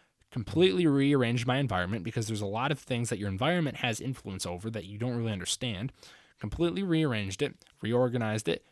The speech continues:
made it so that my habits would be more available. I was struggling kinda waking up at five A M every morning, but now, now, I don't break the chain, and I have been doing it consistently for a while now.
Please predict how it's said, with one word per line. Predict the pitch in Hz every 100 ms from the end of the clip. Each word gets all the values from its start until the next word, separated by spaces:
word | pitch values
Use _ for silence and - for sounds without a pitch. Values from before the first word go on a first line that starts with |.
| -
made | 117 139 156 160
it |
so | - 160
that | 139 143 117
my | 120
habits | - - 220 123 135 -
would | 123
be | 123 127
more | 120 123 131
available. | 143 175 262 131 - - - - - - -
I | 131
was | 135
struggling | - 190 180 165
kinda | - 165
waking | 147 151 151
up | 147
at | -
five | - 131 131
A |
M | 127 131
every | 131 131 123
morning, | 117 156 151
but | 95
now, | 104 165 110 90 85 - - - 98 -
now, | 117 107 - - - - _ -
I |
don't | 135 147
break | 151 147
the | -
chain, | - 160 160
and | 139 127
I | 131
have | 110
been | 127
doing | 127 165 156
it | -
consistently | 143 - - - 113 113
for | - 117
a | -
while | 104 117 101
now. | 98 90 -